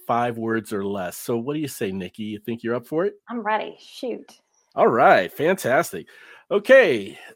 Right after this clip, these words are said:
Speaker 1: Starting us off, question number one for Three for the Road. What, if anything, can rehabilitate one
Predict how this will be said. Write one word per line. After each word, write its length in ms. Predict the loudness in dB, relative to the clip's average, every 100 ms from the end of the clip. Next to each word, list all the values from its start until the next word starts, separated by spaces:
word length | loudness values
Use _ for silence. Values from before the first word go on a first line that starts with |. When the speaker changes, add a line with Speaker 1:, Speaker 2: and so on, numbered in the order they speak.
| _ -18
Speaker 1:
Starting 360 | -8 4 6 6
us 120 | 6
off, 320 | 8 8 6 -10 -20 -20 -20 -2
question 360 | -2 -2 -2
number 180 | 0 2
one 240 | 4 4
for 120 | 2 -6
Three 220 | -4 -4
for 140 | -4
the 80 | -2
Road. 380 | 0 -2 -4 -14 _ _ _ _ _ _ _ _ _ _ _ _ _ _ _ _ _ _ _ _ _ _
What, 320 | -4 -4 -4 _ _ _ _ _ _ -4
if 320 | -2 -2 -4 -20 _ _ -4
anything, 720 | 0 0 -4 -10 -12 -20 -20 _ _ _ _ _ _ _ _ _ _
can 260 | -8 -8 -6
rehabilitate 960 | -8 -6 -6 -6 -8 -8 -8 -8 -8 -8
one 540 | -14 -10 -8 -8 -12